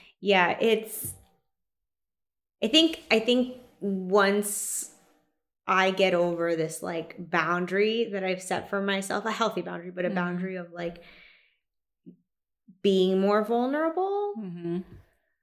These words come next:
Speaker 1: I would feel better, but I'm still very guarded.
Speaker 2: Yeah. I think that's where, like, the artist in me, like, balances me out, 'cause I'm also very private, but, like, I have been forced to, like,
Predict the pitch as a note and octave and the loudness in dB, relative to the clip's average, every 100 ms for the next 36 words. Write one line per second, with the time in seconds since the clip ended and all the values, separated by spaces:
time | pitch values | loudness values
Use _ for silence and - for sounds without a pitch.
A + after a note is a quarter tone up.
0 | _ _ _ A3 G#3+ G#3 G#3 A#3 A#3 A#3 | _ _ _ 0 2 2 0 2 2 2
1 | A#3 - G#3+ C4 B3+ C#4 B3 G#3 G#3 G3 | -2 -14 -6 0 2 0 2 2 2 0
2 | - A3 G#3+ G3 G3+ F#3+ F#3+ F#3 E3+ E3 | -2 0 2 2 2 4 2 -2 -4 -6
3 | - - F#3+ F#3 F3 F3 - - _ _ | -10 -12 -14 -8 -6 -6 -10 -20 _ _
4 | _ _ _ _ _ _ - - - A3+ | _ _ _ _ _ _ -20 -20 -2 0
5 | A#3+ D#4 C4 G#3 G#3 G#3+ G3 F#3+ E3 F#3+ | 6 8 8 8 6 2 4 4 2 2
6 | G3 G3 G3 G3 F#3 F#3 F3+ F3 F3 E3 | 4 4 2 -2 -6 -8 -10 -10 -8 -8
7 | - - - _ _ _ _ _ _ F3 | -10 -20 -20 _ _ _ _ _ _ 0
8 | F3+ F#3+ G3 G3 F3+ F#3 F3 F3 F#3 F#3 | 4 4 2 0 0 0 0 0 0 -2
9 | G3+ F#3+ F#3 F3 F3+ F3+ F3+ F#3 G3+ F#3 | -2 -2 -4 -6 -8 -8 -12 -10 -12 -14
10 | - F#3 F3+ F3+ - - F#3+ F3 F#3 F3+ | -14 -8 -6 -6 -8 -4 -2 0 -2 0
11 | F#3 F3 - F#3+ G3 - - - - | 0 0 -2 -2 -2 -2 -2 -6 -14